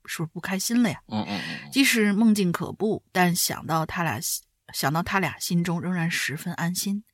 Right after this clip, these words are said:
Speaker 2: 嗯。
Speaker 1: 可能当时他们两个真的就在我身边看着我吧。
Speaker 2: 嗯。
Speaker 1: 呃，我的内容可能不太符合这次主题哈，但是我真的很想把我这次经历分享给大家。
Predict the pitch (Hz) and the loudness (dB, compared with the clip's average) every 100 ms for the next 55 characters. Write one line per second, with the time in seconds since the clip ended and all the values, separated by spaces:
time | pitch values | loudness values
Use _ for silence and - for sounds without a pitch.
0 | _ - 90 - - 180 208 254 285 - | _ -8 -8 -10 -6 0 2 4 2 2
1 | 202 - 247 240 156 147 156 285 311 175 | -2 0 2 4 2 -2 -2 -2 0 -2
2 | 160 - - 143 151 165 - 151 - - | -4 -4 -4 -2 -2 -4 -4 -6 -8 -14
3 | - 113 _ _ 226 214 180 - _ 175 | -12 -12 _ _ -4 -2 -4 -10 _ 0
4 | 165 160 226 190 233 208 208 202 165 180 | 0 -2 0 2 4 4 2 0 0 0
5 | 190 220 226 - 165 180 185 185 - - | 0 0 -2 -2 -4 -4 -2 -4 -6 -10
6 | - 175 170 185 185 139 165 240 220 190 | -8 -6 -2 -2 0 -2 2 2 2 0
7 | 196 175 170 135 170 160 - 196 180 262 | 0 2 0 -2 -6 -6 -2 -2 0 0
8 | 277 170 - 95 135 | 0 -2 -4 -6 -6